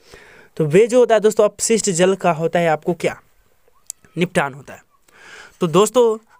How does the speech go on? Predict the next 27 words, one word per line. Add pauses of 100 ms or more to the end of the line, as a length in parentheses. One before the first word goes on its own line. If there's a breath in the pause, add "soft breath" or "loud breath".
आज
हम
जो
सीखें, (1040 soft breath)
आज
के
बाद
जो
अगला
चैप्टर
जो
आएगा,
अगला
जो
अध्याय
आएगा, (680 soft breath)
जो
चैप्टर
आएगा
दोस्तों,
हम
अगले
लेक्चर
में
हम (300 soft breath)
डिस्कस
करेंगे।